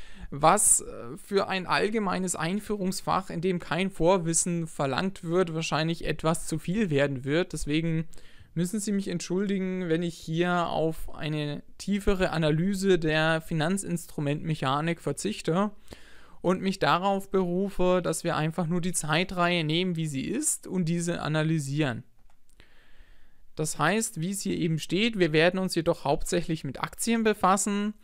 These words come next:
Eine Aktie versteht sich als Anteil am kapitalisierten Teil des Grundkapitals, also des Eigenkapitals einer Aktiengesellschaft.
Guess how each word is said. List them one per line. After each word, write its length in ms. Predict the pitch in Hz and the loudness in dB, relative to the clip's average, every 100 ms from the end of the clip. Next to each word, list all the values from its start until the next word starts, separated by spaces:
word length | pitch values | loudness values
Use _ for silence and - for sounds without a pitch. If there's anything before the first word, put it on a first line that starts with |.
| - - - | -20 -18 -4
Eine 240 | 147 151 156 | 0 2 0
Aktie 600 | - - 220 208 208 202 | -2 -4 2 4 4 2
versteht 460 | 180 - 147 175 | -4 -2 0 0
sich 220 | - 180 | -2 -4
als 240 | 147 - - | -6 -6 -2
Anteil 480 | 175 220 220 214 185 | 0 2 2 4 2
am 160 | 170 | -2
kapitalisierten 1080 | - 180 190 180 160 165 135 185 226 - 214 | -2 0 0 2 2 0 -2 2 2 2 -4
Teil 420 | 170 156 180 202 | 2 4 4 2
des 160 | 170 - | -2 -6
Grundkapitals, 1080 | - 196 226 - 190 208 202 202 202 226 | -2 -2 -2 -4 -4 -2 -2 2 2 2
also 160 | 165 156 | -4 -8
des 240 | 135 - | -10 -2
Eigenkapitals 920 | 151 202 254 220 208 185 185 170 185 | 0 0 0 0 0 -2 0 2 0
einer 240 | - 143 - | -2 -4 -4
Aktiengesellschaft. 1200 | - - 262 247 190 190 220 - 202 202 - | -4 -4 -2 0 2 4 2 0 0 0 -6